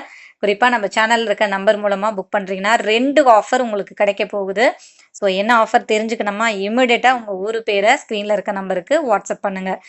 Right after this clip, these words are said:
அதுவும் நம்ம வியூவருக்கு மட்டும்தான். நீங்க இந்த அனுப்புற WhatsApp நம்பருக்கு வந்தீங்க அப்படின்னா தான் உங்களுக்கு இந்த ஆஃபர் கிடைக்கும். அதனால யூஸ் பண்ணிக்கோங்க.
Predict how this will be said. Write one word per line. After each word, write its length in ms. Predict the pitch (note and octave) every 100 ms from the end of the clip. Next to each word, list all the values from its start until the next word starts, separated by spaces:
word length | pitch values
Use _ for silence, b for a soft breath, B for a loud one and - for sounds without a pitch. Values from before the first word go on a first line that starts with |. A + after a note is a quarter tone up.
| B B
அதுவும் 220 | F#3+ A3
நம்ம 280 | G3+ G#3 G#3+
வியூவருக்கு 540 | G3+ A3+ A#3 G3+ A#3
மட்டும்தான். 680 | G#3+ G3 - G#3 G3+ C#4 F4
நீங்க 300 | A3+ G#3+ G#3
இந்த 220 | G3+ G#3
அனுப்புற 380 | G#3 G3+ A#3 B3
WhatsApp 420 | A3 G#3+ G#3 A3+
நம்பருக்கு 480 | A3 G3+ G#3 G3+ A3+
வந்தீங்க 320 | G#3 G#3 G#3+
அப்படின்னா 460 | A3+ G3+ G3+ G3+ G3+
தான் 200 | G3+ C#4+ B B B
உங்களுக்கு 300 | G#3 G3+ B3+
இந்த 160 | A#3+ G#3
ஆஃபர் 300 | G3+ G3 F#3+
கிடைக்கும். 440 | G#3 F#3 F3 -
அதனால 320 | G#3+ G3+ G3
யூஸ் 300 | A#3+ G#3 G3+ -
பண்ணிக்கோங்க. 560 | G3+ F#3 G#3 F#3+ F#3+